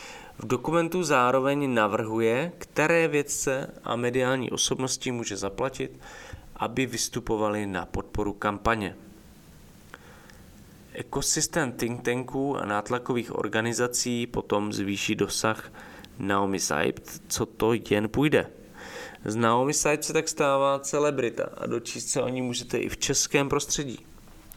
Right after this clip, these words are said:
„Chci, abyste přemýšleli,“ vyzývá lidi Němka Naomi, píše Echo dvacet čtyři. Píšou o ní parlamentní listy nebo web uhelného průmyslu i uhlí tečka cé zet.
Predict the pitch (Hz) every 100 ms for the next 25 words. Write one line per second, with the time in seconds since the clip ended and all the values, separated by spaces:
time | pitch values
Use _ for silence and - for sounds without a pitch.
0 | - - - - - - - - - 202
1 | 190 - 147 147 - 156 - 151 147 -
2 | 135 104 95 101 110 107 107 101 110 120
3 | 113 101 101 113 107 107 107 113 110 87
4 | - - 101 - - - - 123 107 107
5 | 120 - 113 104 92 - - - - -
6 | - 117 - 127 117 123 120 117 120 117
7 | 113 113 117 117 135 - - 95 95 101
8 | 98 117 117 - 117 113 113 110 92 110
9 | 113 117 - 117 - - - 139 131 131
10 | - 117 113 110 104 101 - 101 - -
11 | 98 95 - 98 95 101 92 -